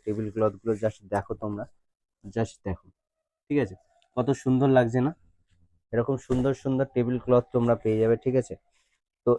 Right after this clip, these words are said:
এরপরে দেখো ওই সেম রেঞ্জের মধ্যে এই ডিজাইনগুলো পেয়ে যাবে। এ-, এগুলো দেখো সেম রেঞ্জের মধ্যে এসে যাবে। খুব সুন্দর সুন্দর এতগুলো ডিজাইন দেখালাম। এরপরে তোমাদেরকে দেখাই কয়েকটা বেডশিট, ঠিক আছে? আহ, বেডে পাতার জন্য, মানে বিছানায় পাতার জন্য যে বড় বড়, আহ, ক্লথগুলো হয়, এইগুলো just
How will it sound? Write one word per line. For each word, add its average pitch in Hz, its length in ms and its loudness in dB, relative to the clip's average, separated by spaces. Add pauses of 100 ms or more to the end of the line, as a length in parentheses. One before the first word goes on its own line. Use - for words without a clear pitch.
এরপরে 135 380 6
দেখো 131 220 2
ওই 139 160 6
সেম 143 280 4
রেঞ্জের 139 320 4
মধ্যে 135 260 0 (100)
এই 120 160 0
ডিজাইনগুলো 120 560 0
পেয়ে 113 220 0
যাবে। 117 260 4
এ-, 131 80 2 (120)
এগুলো 151 220 4
দেখো 165 220 6
সেম 156 240 4
রেঞ্জের 160 340 6
মধ্যে 160 220 2
এসে 135 260 0
যাবে। 143 220 4
খুব 170 220 -4
সুন্দর 151 360 4
সুন্দর 151 280 4
এতগুলো 139 460 4
ডিজাইন 139 380 4
দেখালাম। 131 360 0
এরপরে 143 340 2
তোমাদেরকে 143 460 -2
দেখাই 135 280 0 (260)
কয়েকটা 127 300 4
বেডশিট, 117 600 -2
ঠিক 151 120 2
আছে? 113 180 2 (500)
আহ, 113 260 4
বেডে 143 320 6
পাতার 147 360 4
জন্য, 139 200 0
মানে 139 220 0
বিছানায় 143 480 -2
পাতার 135 280 -4
জন্য 135 260 -4
যে 131 100 -4
বড় 117 240 0
বড়, 123 180 4
আহ, 117 300 2
ক্লথগুলো 120 560 2
হয়, 120 160 6 (340)
এইগুলো 127 380 4
just 127 240 2